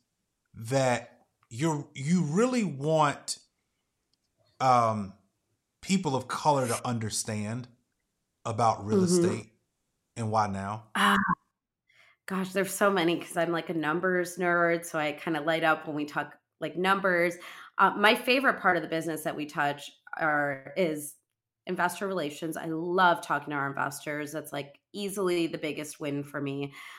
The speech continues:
Speaker 2: Um, and then also, like, tax and legal, like, legal strategy. My attorney hates that I love this 'cause I'll, like, geek out and I'll be like, "Oh, but what if we do this one thing and this one thing?" And he's like, "Stop, Vina, just stop. You're not a lawyer. Just stop."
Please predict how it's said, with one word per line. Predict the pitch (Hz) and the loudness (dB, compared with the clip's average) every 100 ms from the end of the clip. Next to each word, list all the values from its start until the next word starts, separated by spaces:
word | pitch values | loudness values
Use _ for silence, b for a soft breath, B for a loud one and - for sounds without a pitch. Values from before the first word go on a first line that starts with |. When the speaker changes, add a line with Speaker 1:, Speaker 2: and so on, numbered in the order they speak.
| B - | B -2
Speaker 2:
Um, | 170 147 147 - | 0 0 -2 0
and | 247 | 0
then | 277 | 4
also, | 269 254 294 | 4 2 0
like, | 277 233 185 | 0 -2 -4
tax | - 185 175 180 - - | -4 4 4 2 -6 -10
and | 170 160 160 | -6 -4 -2
legal, | 160 160 165 160 151 - _ | -4 -2 -2 -2 -6 -16 _
like, | 175 170 | -6 -4
legal | 185 180 190 | -2 -2 -2
strategy. | - 160 156 165 160 175 175 180 B B B | -2 0 0 0 -2 -2 -2 -4 B B B
My | 185 | -2
attorney | 180 175 254 269 202 | -2 0 -2 0 -2
hates | - 180 156 - | -2 -4 -4 -6
that | 156 | -4
I | 147 | -2
love | 143 143 139 | -2 -4 -4
this | 156 170 - | -4 -4 -6
'cause | 170 | 0
I'll, | 160 160 | 0 2
like, | 156 147 151 | -2 -4 -4
geek | 160 - | -6 0
out | 156 160 160 151 | 0 2 0 -2
and | 151 | -4
I'll | 143 | -6
be | 170 | -6
like, | 160 - B B | -8 -10 B B
"Oh, | - 415 | 4 6
but | 302 226 | 6 6
what | 262 | 2
if | 311 | 0
we | 349 311 | 0 0
do | 320 | 0
this | 277 370 - | 0 -4 -2
one | 240 | -4
thing | 220 180 175 | 0 0 0
and | 226 | -2
this | 311 | -4
one | 269 214 | -4 -4
thing?" | 175 | -2
And | 175 | -2
he's | 175 | -4
like, | 170 | -6
"Stop, | - - 139 - | -6 -2 -2 -2
Vina, | 135 139 | -8 -8
just | 139 - | -8 -10
stop. | - 151 - 170 | -4 -2 -2 -4
You're | 160 | -2
not | 156 160 | 0 0
a | |
lawyer. | 165 151 147 151 | -2 -2 -4 -6
Just | 147 156 | -8 -12
stop." | - 123 | -4 -2